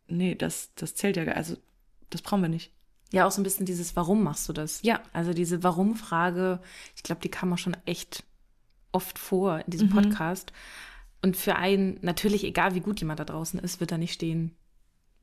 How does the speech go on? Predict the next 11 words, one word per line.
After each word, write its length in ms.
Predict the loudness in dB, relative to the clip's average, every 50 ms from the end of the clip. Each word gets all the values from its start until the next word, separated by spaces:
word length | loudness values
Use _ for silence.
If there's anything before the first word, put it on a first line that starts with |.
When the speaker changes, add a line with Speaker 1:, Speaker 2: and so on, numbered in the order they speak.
| _ -16
Speaker 2:
„Er 80 | -14 -12
hat 80 | -8 -4
die 40 | 0
besten 300 | 2 2 2 4 4 4
Ring 180 | 4 4 4 2
Muscle 300 | 2 2 0 2 0 0
Ups 180 | 0 -2 -4
gemacht 280 | -4 -2 -4 -4 -2 -2
oder 100 | -2 0 2
die 60 | 2
meisten.“ 600 | 2 2 2 0 0 -2 -4 -4 -2 -2 -2 -2